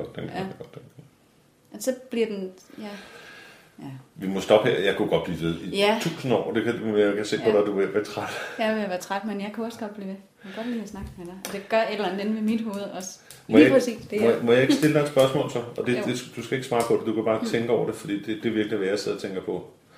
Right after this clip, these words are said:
Speaker 1: Jeg synes, at der er noget... Der er noget sjovt i, at du betragter dig selv som, som så svag og sårbar.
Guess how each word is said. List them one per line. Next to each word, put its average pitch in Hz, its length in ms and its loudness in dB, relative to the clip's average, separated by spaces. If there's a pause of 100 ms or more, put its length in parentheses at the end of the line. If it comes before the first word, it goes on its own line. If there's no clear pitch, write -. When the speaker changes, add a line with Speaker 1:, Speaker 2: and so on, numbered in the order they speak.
(500)
Speaker 1:
Jeg 104 120 -4
synes, 131 260 -4
at - 200 -8
der 110 60 -4
er 107 160 0
noget... 117 280 -4 (2500)
Der 110 60 0
er 104 100 -2
noget 117 180 -4
sjovt - 500 -4 (100)
i, 120 280 -6 (240)
at 104 300 -8 (380)
du 104 240 -2 (2000)
betragter 127 600 -6
dig 123 140 -6
selv - 280 -4
som, 104 400 -8 (920)
som 107 260 -8
så 110 100 -6
svag 110 320 0
og - 60 -6
sårbar. 98 480 -4